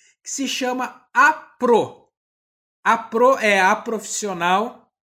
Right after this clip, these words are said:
ou a prostituta, aí você traduz do jeito que você imagina, tá? Que é uma super heroína, que é uma prostituta, que tem que construir, que,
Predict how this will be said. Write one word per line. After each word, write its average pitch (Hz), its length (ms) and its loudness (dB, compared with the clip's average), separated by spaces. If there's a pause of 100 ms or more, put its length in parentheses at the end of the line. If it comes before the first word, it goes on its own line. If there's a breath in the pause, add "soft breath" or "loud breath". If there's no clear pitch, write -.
(280)
ou 202 240 2
a 202 80 2
prostituta, 226 1120 -6 (160)
aí 185 300 -2
você 190 240 -8
traduz 180 460 -8
do 170 60 -10
jeito 175 340 -10
que 180 80 -18
você 160 600 -12
imagina, 160 840 -14 (320)
tá? 196 380 -4 (520 loud breath)
Que 311 80 -8
é 320 40 2
uma 311 180 -2
super 370 600 -4
heroína, 269 500 0
que 269 100 -10
é 262 40 -6
uma 247 140 -6
prostituta, 247 840 -8
que 247 220 -12
tem 240 260 -10
que 233 140 -16
construir, 262 840 -10
que, - 260 -14